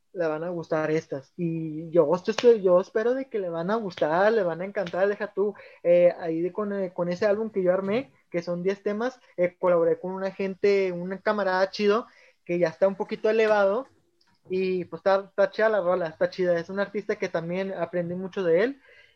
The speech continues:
Y ahí estamos ahí comunicándonos. Sé que por cuestión de trabajo, de su, de su tiempo, no podemos hablar, pero ahí estamos ahí mensajeando. Y, pues, tengo fe que esa rola va, va a pegar, va a ser un boom. Y, pues, vamos ahí poco a poco trabajando con gentes aquí ya un poquito la,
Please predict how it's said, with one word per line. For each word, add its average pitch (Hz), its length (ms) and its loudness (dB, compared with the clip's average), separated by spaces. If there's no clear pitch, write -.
Y 180 100 2
ahí 175 100 6
estamos 185 280 -4
ahí 185 140 -4
comunicándonos. 202 760 -2
Sé 185 120 0
que 196 140 -2
por 165 200 -6
cuestión 170 380 -4
de 185 120 -4
trabajo, 180 520 -2
de 170 140 -2
su, 151 320 -16
de 156 180 -6
su 151 140 -20
tiempo, 180 480 -6
no 170 240 -8
podemos 175 420 -6
hablar, 160 480 0
pero 165 160 4
ahí - 20 0
estamos 160 420 -6
ahí 175 80 -2
mensajeando. 175 640 -2
Y, 170 440 -4
pues, 151 280 -10
tengo 202 280 0
fe 220 260 6
que 214 200 2
esa 196 220 0
rola 202 260 0
va, 196 160 -2
va 185 160 -6
a 175 40 -10
pegar, 190 260 0
va 196 60 2
a 190 40 -8
ser 190 140 -6
un 190 160 -6
boom. 233 280 0
Y, 175 140 -6
pues, 143 240 -12
vamos 170 320 -6
ahí 175 160 -2
poco 180 240 -4
a 196 60 -6
poco 202 260 -4
trabajando 175 560 -2
con 156 400 -8
gentes 175 320 -6
aquí 180 220 -10
ya 180 100 -2
un 175 80 -6
poquito 185 340 -6
la, 170 240 -4